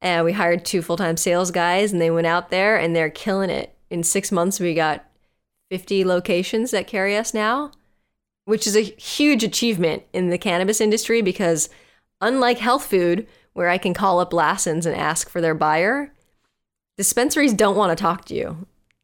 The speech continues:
If you're like, "I have a new product," they're like, "Well, leave." It's a very guarded, very defensive industry at the moment. So it's like blood, sweat, and tears to get your products into the dispensaries. But we're doing it.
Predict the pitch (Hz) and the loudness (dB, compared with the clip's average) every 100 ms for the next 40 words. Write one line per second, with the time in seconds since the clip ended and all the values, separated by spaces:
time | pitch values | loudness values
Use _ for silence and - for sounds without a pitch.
0 | - 185 208 233 180 - 226 277 285 269 | -12 -2 2 4 2 2 0 0 0 0
1 | 269 254 285 277 214 - 170 160 165 - | -2 -2 0 2 0 0 2 2 0 -2
2 | - 175 - 185 180 151 - - _ _ | -2 -2 0 2 2 0 -6 -18 _ _
3 | _ _ _ - 170 170 180 190 185 175 | _ _ _ -8 -4 0 2 2 2 2
4 | 170 175 175 165 170 170 175 170 165 185 | 2 4 2 2 2 4 2 0 -2 -2
5 | 180 185 175 165 170 185 - 220 226 226 | 0 0 0 0 0 -2 0 0 2 0
6 | 220 214 226 240 - - 170 170 170 170 | 0 2 2 0 0 0 2 4 2 -2
7 | - _ _ _ 185 - 165 160 - 170 | -16 _ _ _ -4 -2 -2 -2 -4 0
8 | 185 180 - - 175 - 156 - - 202 | 2 2 0 0 0 -2 -6 -6 -2 2
9 | 175 156 156 - 170 160 - 156 160 - | 2 0 -2 -4 -4 -2 -4 -4 -4 -4
10 | 156 156 160 147 147 - - 151 - - | -6 -6 -6 -6 -6 -6 -8 -8 -6 -6
11 | - - - _ _ _ _ _ - - | -6 -6 -12 _ _ _ _ _ -10 -10
12 | - 170 165 190 240 185 190 | -6 -4 -2 -2 -2 -2 -4